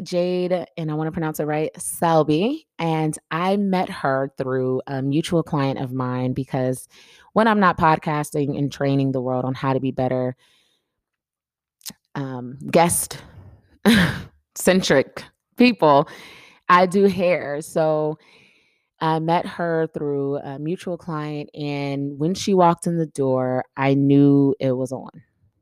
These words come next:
I knew me and this woman was gonna share a lot of things from, like, similarities, differences, cultures, ideals, um, business, life, love, relationship, the whole nine. And so we spent six hours just having a good time. And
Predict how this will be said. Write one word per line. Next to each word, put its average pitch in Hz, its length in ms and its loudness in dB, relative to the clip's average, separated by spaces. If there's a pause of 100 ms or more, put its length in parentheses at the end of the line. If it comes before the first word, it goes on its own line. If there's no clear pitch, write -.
(680)
I 151 140 2
knew 156 180 4
me 147 160 6
and 156 120 4
this 156 140 0
woman 147 180 0
was 139 140 0
gonna 139 180 -2
share 135 340 0
a 135 80 -6
lot 135 240 0
of 135 120 -6
things 135 480 -4
from, 131 160 -6
like, 123 180 -8
similarities, 160 720 -2
differences, 143 720 -2
cultures, 147 760 0
ideals, 139 720 0 (580)
um, 131 340 -4
business, 147 600 -2
life, 143 300 -2
love, 139 200 2
relationship, 135 560 -2
the 139 80 -6
whole 147 240 2
nine. 131 360 -4
And 131 300 -8
so 135 220 2
we 143 140 0
spent - 360 -6
six - 440 -2
hours 139 440 0
just - 200 -8
having 139 340 -6
a 131 100 -6
good 135 240 -4
time. 123 540 -12
And 131 280 -8